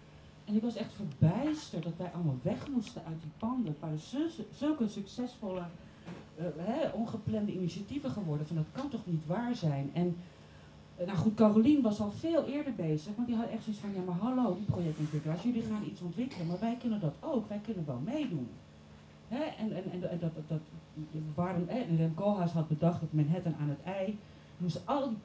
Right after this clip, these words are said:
prachtige oude historische panden moesten gesloopt worden.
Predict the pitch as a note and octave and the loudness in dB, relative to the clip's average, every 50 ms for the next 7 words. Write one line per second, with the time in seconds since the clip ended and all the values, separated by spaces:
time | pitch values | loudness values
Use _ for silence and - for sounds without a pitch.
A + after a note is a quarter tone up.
0 | A3 G#3+ B3 C4+ C4+ - - G#3+ G3+ - E3 - F3+ G3 A3 A#3 G#3 F#3 F3 F3 | -2 0 0 0 0 -2 -4 -8 -10 -10 -8 -4 -2 0 2 2 2 0 -2 -4
1 | - - - B3 A#3 G#3+ G3+ - - - - - G#3+ A3 G#3 F#3 F3 F3+ F3+ D#3+ | -4 0 2 2 4 4 2 0 -2 -4 -4 -2 -2 -2 0 -2 -2 -2 -2 -4
2 | - - - D#3 D3+ - - D#3+ F3 A3 B3 - - A3 G#3+ G#3 G#3 G3+ G3+ G3+ | -4 -6 -6 -6 -6 0 2 4 4 4 2 0 -2 0 0 0 0 -2 -6 -10